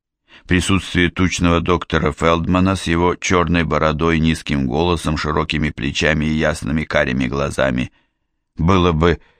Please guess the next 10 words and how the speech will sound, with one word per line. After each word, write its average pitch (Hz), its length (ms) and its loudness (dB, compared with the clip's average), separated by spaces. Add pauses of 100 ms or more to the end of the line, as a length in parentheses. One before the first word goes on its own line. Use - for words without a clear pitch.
(120)
как 90 240 0
нельзя 76 440 4
кстати. - 720 -2 (1160)
Прошла 107 400 2
минута, 123 600 0 (800)
и 98 120 2
Пелом 110 420 2
еще 98 460 2
раз 71 240 0
позвонил, 73 720 2